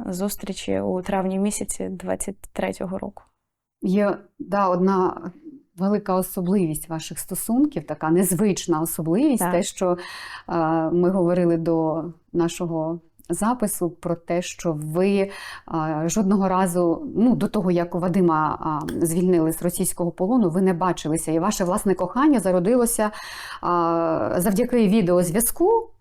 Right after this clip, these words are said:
Speaker 2: фотографіям, ну, от за-, завдяки такому спілкуванню. Тобто для мене, правда, це, м, р-, така є ро-, родзинкою, тому що дуже мало людей, ем, е, можуть втримати стосунки так, е, лише і взагалі закохатися,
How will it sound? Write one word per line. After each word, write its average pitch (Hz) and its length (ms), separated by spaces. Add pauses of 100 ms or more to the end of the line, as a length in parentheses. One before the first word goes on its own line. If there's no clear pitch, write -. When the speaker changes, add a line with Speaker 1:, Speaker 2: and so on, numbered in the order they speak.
(180)
Speaker 2:
фотографіям, 214 1120
ну, 240 220
от 196 140 (140)
за-, 202 280
завдяки 226 340
такому 277 360
спілкуванню. 208 720
Тобто 180 260
для 185 180
мене, 214 260
правда, 185 360
це, 175 280 (420)
м, 175 280
р-, 190 300 (100)
така 233 260
є 202 180
ро-, 214 220
родзинкою, 226 580
тому 190 200
що 190 340
дуже 196 300
мало 190 300
людей, 190 500
ем, 92 800 (340)
е, - 40 (760)
можуть 226 520
втримати 214 560
стосунки 220 680
так, 190 360
е, 170 200 (240)
лише 202 420
і 208 120
взагалі 214 300
закохатися, 202 920